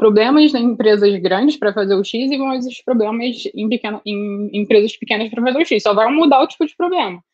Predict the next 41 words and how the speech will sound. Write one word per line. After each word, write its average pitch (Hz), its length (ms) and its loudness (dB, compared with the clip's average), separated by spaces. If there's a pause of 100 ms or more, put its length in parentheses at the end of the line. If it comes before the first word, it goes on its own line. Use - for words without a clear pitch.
(500)
Mas 208 260 -2
na 277 60 0
empresa 233 340 0
pequena, 233 360 -8
por 226 100 -2
exemplo, 214 460 -2
você 202 180 -2
tem 214 160 -4
menos 208 220 -4
burocracia 240 880 0 (220)
pra 285 160 0
você 285 200 -4
conseguir 277 360 -4
mudar 202 240 -2
alguma 196 260 -2
coisa 180 240 -4
rápida, 196 420 0
pra 196 140 -4
você 185 220 -2
testar 196 400 0
uma 196 160 -4
feature 190 360 -8
nova, 190 480 0
você 185 180 -10
tem 202 100 -12
mais 202 180 -6
agilidade, 214 580 0
de 214 80 -4
repente. 214 560 -6 (680)
É, 190 220 0
eu 214 160 4
acredito 254 520 -2
que - 80 -4
é 214 40 -2
muito 208 260 -8
do 277 60 -8
que 262 100 -8
você 254 240 -4
falou, 190 340 -2
é 196 140 -4
muito 214 480 -8